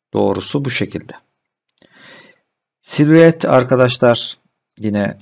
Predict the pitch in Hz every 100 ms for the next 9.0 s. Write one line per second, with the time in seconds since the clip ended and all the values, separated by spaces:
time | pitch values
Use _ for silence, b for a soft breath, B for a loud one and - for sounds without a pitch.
0 | - 113 123 120 123 127 123 123 123 120
1 | 127 123 120 - 131 123 147 143 135 147
2 | 139 135 139 135 - 123 123 117 120 117
3 | 110 113 113 117 117 127 120 120 127 b
4 | b b b - 127 135 143 139 139 135
5 | 135 131 131 123 - 107 113 113 127 127
6 | 131 - b b b b _ - - 123
7 | 151 143 143 139 139 135 131 131 127 -
8 | _ _ - - 135 135 123 131 131 -